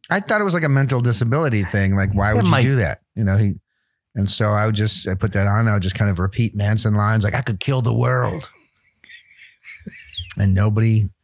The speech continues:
Speaker 1: nobody acknowledged my existence. It was a, it was a tough four years. It was a, it was a sad time. It was a lonely time.
Speaker 2: <sighs> Man, coll-, you know, kids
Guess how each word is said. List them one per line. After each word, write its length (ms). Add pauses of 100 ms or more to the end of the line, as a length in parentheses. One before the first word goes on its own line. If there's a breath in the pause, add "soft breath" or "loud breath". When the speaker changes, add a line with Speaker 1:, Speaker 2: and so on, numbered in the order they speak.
(340)
Speaker 1:
nobody 360
acknowledged 460
my 140
existence. 460
It 40
was 120
a, 40 (100)
it 60
was 120
a 60
tough 180
four 220
years. 360
It 60
was 180
a, 180
it 100
was 120
a 60
sad 280
time. 160
It 40
was 80
a 80
lonely 320
time. 340 (220)
Speaker 2:
<sighs> 240
Man, 1080
coll-, 340 (320 loud breath)
you 120
know, 100
kids 880